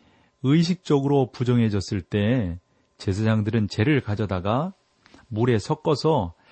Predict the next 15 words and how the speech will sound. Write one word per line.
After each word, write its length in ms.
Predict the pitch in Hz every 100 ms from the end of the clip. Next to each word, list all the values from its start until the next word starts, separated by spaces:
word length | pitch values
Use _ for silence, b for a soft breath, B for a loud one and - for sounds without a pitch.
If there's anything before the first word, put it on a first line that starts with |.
| b
그것을 640 | - 147 165 160 165 110 85 b b _
죄를 360 | - 104 131
범한 260 | 143 135 135
사람들에게 800 | 123 120 120 107 101 107 85 78 _ _
뿌렸던 420 | 185 180 - 151
것이죠. 300 | 95 - 110
이게 180 | 139 180
구약적인 760 | - 143 127 _ 135 120 113 -
법이거든요. 720 | 95 90 107 98 101 139 208 _ B B B B B B
이러한 720 | - 180 170 185 175 117 95 -
의식은 760 | 131 151 165 127 127 147 110 92
그를 300 | 120 127 110
정결케 520 | - 104 120 113 120
하여 140 | 117
다시 380 | 117 110 - 147